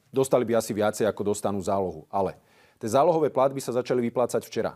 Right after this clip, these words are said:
Budú, e, budú vyplatené všetky zálohové platby do šiesteho decembra. Po šiestom decembri sa začnú vyplácať zvyšky tých priamych plát, napríklad pri zvieratách a tak ďalej, všetkým ďalším, čiže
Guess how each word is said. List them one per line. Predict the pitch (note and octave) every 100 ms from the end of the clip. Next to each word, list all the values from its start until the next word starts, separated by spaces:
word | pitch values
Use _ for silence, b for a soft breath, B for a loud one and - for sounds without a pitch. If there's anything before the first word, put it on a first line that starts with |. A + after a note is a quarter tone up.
| G#2
Budú, | G#2+ A#2 A#2 _
e, | - G#2 G#2+ G#2+
budú | A#2 C3
vyplatené | C3 D3 C3+ D3 B2+
všetky | - C3+ -
zálohové | G#2+ B2 A#2+ A2+
platby | G#2+ A2 A2 A#2+ - _ _ _ _ _ _
do | A2 A2+ -
šiesteho | C3 B2 C3 A#2 A2 G2+
decembra. | G2+ G2+ G#2 F2+ - b b b
Po | B2+ C3
šiestom | E3 F#3+ F3+ C#3
decembri | C#3+ D3 G#2 A2 C#3+ b b
sa | - B2+
začnú | A#2 C3+ -
vyplácať | B2+ C3 C#3 C3 C3+
zvyšky | A2 G2+ A2+ E3+ - - A2+ D3 - _ _
tých | B2 A#2
priamych | B2+ B2+ C3+ B2+
plát, |
napríklad | A#2+ A#2 - -
pri | B2+
zvieratách | B2 B2+ A#2+ A#2 A2
a | A2+
tak | B2+
ďalej, | A2+ A#2 A2+
všetkým | - F3+ - D#3 D3 C#3+ B B -
ďalším, | G#2+ B2+ C#3+ - B2 A#2
čiže | - A#2